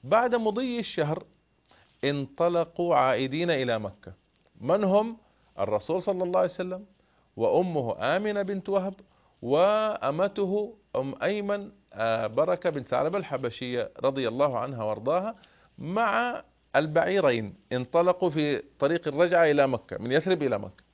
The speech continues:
توقفوا في الأبواء. الأبواء قالوا في التاريخ سميت بذلك لأن السيل نزل بها فتبوأها، أي استوطن فيها،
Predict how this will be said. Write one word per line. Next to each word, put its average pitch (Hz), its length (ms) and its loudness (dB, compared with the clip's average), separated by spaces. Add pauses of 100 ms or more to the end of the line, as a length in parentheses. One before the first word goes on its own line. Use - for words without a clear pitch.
(160)
توقفوا 214 640 2
في 180 140 -6
الأبواء. 110 1000 -2 (400)
الأبواء 202 760 2 (120)
قالوا 202 480 2
في 185 100 -16
التاريخ 143 540 -2
سميت 208 460 -4
بذلك 165 440 2 (440)
لأن 156 640 -2
السيل 135 600 -2
نزل 170 320 2
بها 196 240 0
فتبوأها، 143 960 2
أي 120 160 0
استوطن 143 560 -4
فيها، 101 300 -8